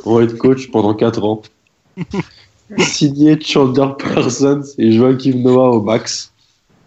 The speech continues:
Speaker 1: La Californie a légalisé la marijuana ou pas ?
Speaker 2: <laughs> Euh, oui, je crois, oui, oui. Récemment, il est, pendant les élections, ils l'ont fait.
Speaker 1: Récemment, voilà. Donc, donc non. Euh,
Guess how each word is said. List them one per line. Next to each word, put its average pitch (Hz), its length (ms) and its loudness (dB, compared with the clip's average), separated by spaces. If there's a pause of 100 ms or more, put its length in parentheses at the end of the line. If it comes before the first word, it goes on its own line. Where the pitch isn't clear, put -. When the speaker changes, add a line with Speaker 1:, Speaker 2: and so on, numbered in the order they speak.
(540)
Speaker 1:
La 110 60 0
Californie 135 520 2
a 127 60 2
légalisé 117 460 2
la 160 120 4
marijuana 120 520 2
ou 117 60 4
pas ? 101 220 -2 (640)
Speaker 2:
<laughs> 240 140 -2 (1080)
Euh, 120 240 2
oui, 139 180 2
je - 140 -2
crois, - 200 -2
oui, 170 160 0 (140)
oui. 135 60 -2
Récemment, 156 400 -4
il 139 160 -4
est, 139 40 0
pendant 147 240 -2
les 143 200 -4
élections, 143 320 -2
ils 139 60 -4
l'ont 117 100 -6
fait. - 200 -6
Speaker 1:
Récemment, 120 440 0
voilà. 85 300 -6 (580)
Donc, 98 100 -2 (140)
donc 101 280 0
non. 107 200 0 (320)
Euh, 95 360 2